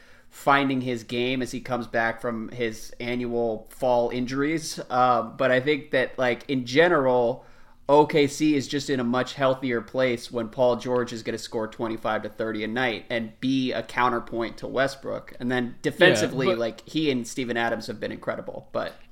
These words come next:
Speaker 2: In, in our defense, though, Andrew, I mean, how much more incredible would it have been if Paul George was doing this for the Lakers? And now all of a sudden we could talk
Speaker 1: <laughs>
Speaker 2: about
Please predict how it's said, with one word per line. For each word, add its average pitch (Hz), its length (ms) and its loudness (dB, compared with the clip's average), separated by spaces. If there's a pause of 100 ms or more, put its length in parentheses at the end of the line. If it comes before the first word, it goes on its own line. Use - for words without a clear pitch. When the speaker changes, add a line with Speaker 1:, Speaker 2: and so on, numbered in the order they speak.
Speaker 2:
In, 165 160 6 (140)
in 165 120 4
our 214 160 10
defense, 151 400 6
though, 98 180 2
Andrew, 101 380 0
I 107 60 0
mean, 113 140 0
how 143 120 6
much 165 380 4
more 123 420 4
incredible 107 560 2
would 110 180 2
it 107 120 0
have 98 240 -2
been 110 240 2
if 87 160 -8
Paul 110 240 4
George 101 260 0
was 98 160 -4
doing 110 300 2
this 104 400 -2 (360)
for 135 220 2
the 110 80 4
Lakers? 117 560 2
And 113 100 -2
now 117 260 8
all 127 180 8
of 123 80 4
a 120 60 6
sudden 120 200 4
we 117 100 6
could 139 160 6
talk 135 220 10
Speaker 1:
<laughs> 127 80 2
Speaker 2:
about 123 280 10